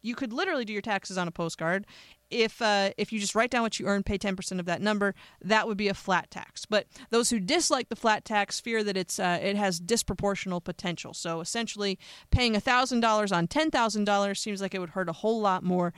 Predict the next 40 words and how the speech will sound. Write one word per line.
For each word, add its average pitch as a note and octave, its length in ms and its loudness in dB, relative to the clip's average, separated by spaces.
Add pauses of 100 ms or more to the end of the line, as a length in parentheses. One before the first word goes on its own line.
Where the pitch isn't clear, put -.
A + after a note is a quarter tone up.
(180)
than G3 160 0
paying, F#3+ 360 4
than F#3 100 -2
someone F#3 220 2
who F#3 60 4
would E3+ 120 0
pay E3+ 160 0
ten G3+ 240 2
thousand F#3 340 0
dollars E3+ 260 0
on E3+ 120 -8
a E3+ 40 -2
hundred A#3 440 -2
thousand D#3 300 -4
dollars. E3+ 380 -2 (240)
Although A3 200 0
it's G#3 100 -2
also G#3 260 -2
true F#3 200 -2
that E3+ 100 -6
someone F3 220 0
who F3 80 0
made A3+ 200 0
a A3+ 60 -2
thousand F3+ 320 0
times E3+ 320 -4
more E3+ 160 -2
than E3 140 -2
you E3+ 80 -2
would E3 140 -4
pay A3 180 0
a G3 40 -2
thousand E3 340 -2
times E3+ 260 -4
more E3 100 -2
than D#3 120 -4
you D#3+ 80 -6
in F3 60 -6
taxes. - 460 -4
So, F#3 240 -4